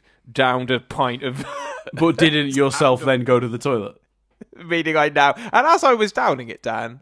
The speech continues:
Speaker 1: I was thinking, "Hmm, this might lead to me needing to pee during the next episode." Um, but I
Speaker 2: Instead
Speaker 1: did it
Speaker 2: of
Speaker 1: anyway.
Speaker 2: peeing in the break.
Speaker 1: Be-, yeah,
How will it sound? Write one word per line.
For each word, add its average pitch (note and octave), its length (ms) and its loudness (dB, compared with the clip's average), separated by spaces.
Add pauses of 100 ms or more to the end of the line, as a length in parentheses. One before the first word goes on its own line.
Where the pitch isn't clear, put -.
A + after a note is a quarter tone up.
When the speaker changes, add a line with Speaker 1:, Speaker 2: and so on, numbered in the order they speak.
Speaker 1:
I A#3+ 120 0
was G3 180 -4
thinking, B2+ 540 -8 (360)
"Hmm, G#3 220 -10 (380)
this - 120 -12
might D3+ 180 -4
lead A#2+ 180 -8
to C3 80 -8
me B2 180 -6
needing A#2+ 260 -4
to A2+ 100 -14
pee A#2+ 440 -4 (120)
during B2+ 440 0
the B2 120 -2
next D3+ 360 -4
episode." G#2 580 -12 (420)
Um, A2+ 200 -6
but A#2+ 120 -6
I - 40 0
Speaker 2:
Instead E3 300 2
Speaker 1:
did - 20 4
it D3 80 2
Speaker 2:
of C3+ 60 -8
Speaker 1:
anyway. D#3 100 -2 (220)
Speaker 2:
peeing - 60 -8
in C#3 120 -6
the C3 80 -4
break. A#2+ 480 -6 (140)
Speaker 1:
Be-, A#2 220 -14 (720)
yeah, D3 280 -4